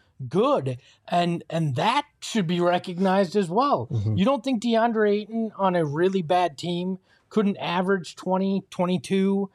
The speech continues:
Speaker 2: Mm-hmm.
Speaker 1: a game, you know, or twenty-five even on a really bad team if you just gave him the ball? Yeah.
Speaker 2: Mm-hmm.
Speaker 1: But, uh, like, this,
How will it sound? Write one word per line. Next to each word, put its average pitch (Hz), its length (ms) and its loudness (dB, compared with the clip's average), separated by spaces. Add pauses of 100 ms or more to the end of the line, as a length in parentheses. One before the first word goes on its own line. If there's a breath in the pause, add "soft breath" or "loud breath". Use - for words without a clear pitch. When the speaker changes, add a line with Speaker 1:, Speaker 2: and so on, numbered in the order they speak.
(100)
Speaker 2:
Mm-hmm. 113 220 0
Speaker 1:
a - 80 0
game, 196 460 0 (100)
you 190 120 -2
know, 180 200 2
or 156 260 0
twenty-five 196 800 0
even 175 320 0
on 160 140 0
a 156 120 0
really 202 360 2
bad 156 340 -2
team 156 400 -10 (300 loud breath)
if 170 200 0
you 170 120 -2
just 160 260 0
gave 180 220 4
him 170 60 -2
the 160 100 0
ball? 190 240 0
Yeah. 254 480 0 (180)
Speaker 2:
Mm-hmm. 110 220 -2
Speaker 1:
But, 208 280 2
uh, 208 120 -2
like, 214 240 2 (360)
this, - 300 0